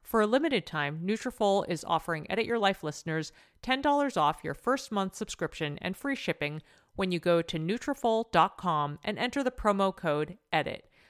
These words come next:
Find out why over forty-five hundred healthcare professionals and hairstylists recommend Nutrafol for healthier hair. That's Nutrafol dot com, spelled N U T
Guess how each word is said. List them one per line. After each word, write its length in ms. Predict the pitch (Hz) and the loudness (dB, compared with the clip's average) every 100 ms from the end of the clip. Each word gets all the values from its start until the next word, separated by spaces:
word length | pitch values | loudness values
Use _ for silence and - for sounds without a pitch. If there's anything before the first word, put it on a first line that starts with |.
| _ _ _ | _ _ _
Find 320 | - 226 262 | 0 2 6
out 200 | 269 214 | 6 6
why 180 | 180 175 | 6 6
over 240 | 175 165 | 6 4
forty-five 560 | 156 - 269 302 277 254 | 0 0 0 2 2 2
hundred 320 | 220 196 185 175 | 2 0 -2 -2
healthcare 440 | 190 - 220 208 | -4 -2 -4 -2
professionals 640 | 226 - 151 - 165 160 | -2 -2 -4 -2 -4 -2
and 160 | - 165 | -4 -4
hairstylists 840 | 170 202 - 156 143 147 143 - - - - | -2 -2 2 2 2 2 -2 -8 -14 -20 -2
recommend 500 | 202 247 240 208 190 | 0 0 2 2 2
Nutrafol 560 | 175 - 175 170 165 - | -2 -4 -2 2 2 0
for 120 | 151 | -4
healthier 420 | 165 160 165 156 | -2 -2 -2 -4
hair. 380 | 151 127 - - _ - _ - | -2 -4 -4 -10 _ -20 _ -4
That's 280 | 165 - | -4 -4
Nutrafol 680 | 170 190 233 294 - 226 220 | -2 -2 0 -2 2 2 4
dot 240 | 180 180 - | 4 2 0
com, 460 | 180 147 143 160 | 0 0 0 -4
spelled 460 | 175 - 165 151 143 - - | -12 -2 0 2 -2 -6 -2
N 160 | 185 | 0
U 180 | 208 302 | 0 -4
T 460 | - - 147 165 | -4 -2 -2 -4